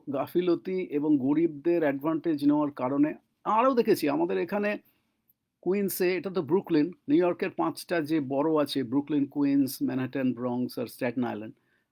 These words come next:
তার মধ্যে আমরা ব্রুকলিনে থাকি। আর কুইন্সে অনেক বাংলাদেশি বা ইন্ডিয়ান অনেক থাকে, পাকিস্তানি, নেপালি, অসংখ্য। কুইন্সে সবচাইতে বেশি ইমিগ্রেন্টরা থাকে সারা পৃথিবীর, কোস্টারিকা, মেক্সিকো, গুয়াতেমালা, হন্ডুরাস,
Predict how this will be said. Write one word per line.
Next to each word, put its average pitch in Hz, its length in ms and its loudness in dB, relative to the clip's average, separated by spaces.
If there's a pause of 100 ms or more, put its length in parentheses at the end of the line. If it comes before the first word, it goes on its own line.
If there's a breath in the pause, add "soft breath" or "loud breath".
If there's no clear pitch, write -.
তার 127 140 0
মধ্যে 147 220 4
আমরা 147 220 0
ব্রুকলিনে 151 460 0
থাকি। 135 400 -4
আর 123 160 -6
কুইন্সে 190 520 -2
অনেক 214 480 -2 (580)
বাংলাদেশি 165 720 2 (520)
বা 143 100 2
ইন্ডিয়ান 147 420 6
অনেক 175 260 0
থাকে, 139 300 -2
পাকিস্তানি, 143 560 0
নেপালি, 131 540 0 (200)
অসংখ্য। - 500 0 (380)
কুইন্সে 175 340 2
সবচাইতে 170 560 -4
বেশি 151 240 -2
ইমিগ্রেন্টরা 131 600 0
থাকে - 320 -12 (520 loud breath)
সারা 196 260 4
পৃথিবীর, 143 380 0 (340)
কোস্টারিকা, 143 600 0
মেক্সিকো, 131 720 -2
গুয়াতেমালা, 123 680 -2
হন্ডুরাস, 120 600 -4